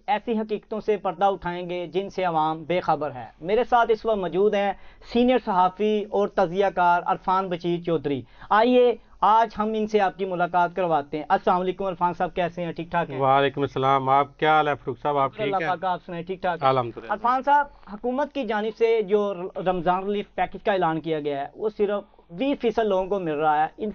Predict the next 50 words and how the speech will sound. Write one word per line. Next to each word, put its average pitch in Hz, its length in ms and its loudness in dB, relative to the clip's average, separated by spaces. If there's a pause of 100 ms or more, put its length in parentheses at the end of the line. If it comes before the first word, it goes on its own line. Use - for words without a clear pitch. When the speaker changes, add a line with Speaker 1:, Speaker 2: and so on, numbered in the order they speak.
(120)
Speaker 1:
इस 233 140 -4
हवाले 196 300 2
से 190 120 -2
आप 180 160 0
क्या 214 140 -4
कहना 185 200 -6
चाहते 127 280 -12
हैं? 110 100 -20 (560)
Speaker 2:
अ, 123 200 -6
फरूक 123 320 -4
साहब, 135 340 2
ये 123 240 0
इस 120 160 -6
वक्त 123 160 -4
सबसे - 320 -2
बड़ा 120 280 0
हमारे 120 280 -4
मुल्क 117 340 -6
का 113 220 -2
अलमिया 120 460 -6
यही 113 320 -8
है 113 260 -6 (540)
कि 127 60 -2
ये 135 180 4
अवाम 135 340 4
के 139 120 -2
साथ 123 300 -2
एक 127 160 -6
बहुत 120 160 -2
बड़ा 120 240 -2
मजाक 120 380 -2
किया 123 220 -2
जा 113 200 -4
रहा 120 140 -6
है। - 80 -16 (360)
आपने 123 280 0
अगर 131 200 0
गौर 131 240 2
किया 139 240 0
हो, 135 140 2
इस 131 140 -8
रमज़ान 123 360 -4
पैकेज 123 440 -6
के 123 100 -2
अंदर, 117 340 -4
इस 120 200 -6
बैग 123 240 -2
के 139 80 -4
अंदर 120 280 -2
जो 113 480 -4